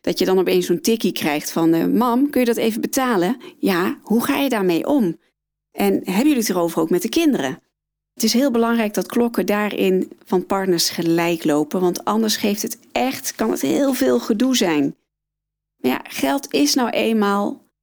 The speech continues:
voor heel veel mensen nog steeds een heel gevoelig onderwerp in relaties. En gelukkig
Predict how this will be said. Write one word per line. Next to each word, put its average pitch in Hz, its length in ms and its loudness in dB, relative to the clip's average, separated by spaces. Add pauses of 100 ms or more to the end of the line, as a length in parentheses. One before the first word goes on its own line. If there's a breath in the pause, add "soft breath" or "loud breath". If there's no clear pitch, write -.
(160)
voor 185 200 -2
heel 196 260 0
veel 262 160 0
mensen 202 640 0 (220 loud breath)
nog - 160 -6
steeds 220 540 -2
een 175 120 2
heel 214 320 0
gevoelig 196 480 -2
onderwerp 180 560 0
in 185 160 0
relaties. 165 840 0
En 170 320 -2
gelukkig 233 720 -2